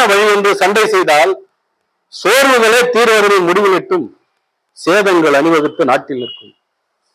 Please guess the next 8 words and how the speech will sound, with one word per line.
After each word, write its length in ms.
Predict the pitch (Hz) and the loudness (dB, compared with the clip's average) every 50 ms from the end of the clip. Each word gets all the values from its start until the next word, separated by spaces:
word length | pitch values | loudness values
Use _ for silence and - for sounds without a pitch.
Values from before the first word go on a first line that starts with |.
| _ _ _ _ _ _ _ _ | _ _ _ _ _ _ _ _
தீர்வுதனை 540 | - 175 202 214 190 170 151 143 135 143 175 196 180 - - - _ _ | 0 0 2 2 2 2 0 0 0 0 0 -2 -2 -6 -12 -20 _ _
பேரமைதி 580 | - 156 190 226 233 226 208 190 180 175 165 147 | -2 0 0 2 2 2 2 0 0 0 0 0
வழியில் 340 | 151 156 185 202 196 170 | 0 0 2 0 0 0
நின்று 260 | 165 165 170 185 175 127 95 - - _ _ _ _ _ _ _ _ _ _ _ _ _ _ _ _ - | 0 -2 -2 -2 -4 -4 -6 -8 -14 _ _ _ _ _ _ _ _ _ _ _ _ _ _ _ _ -4
துல்லியமாய் 560 | 190 247 262 262 254 240 233 226 233 226 214 | -2 0 0 2 2 2 2 2 2 2 2
அணுகிட்டால் 440 | 208 208 202 202 - - 202 190 - | 0 0 0 0 0 0 0 0 0
தீர்வும் 340 | - 208 226 220 214 208 185 | 0 0 0 0 0 0 -2
கிட்டும், 280 | 196 185 - 220 180 | -4 -4 -4 -4 -4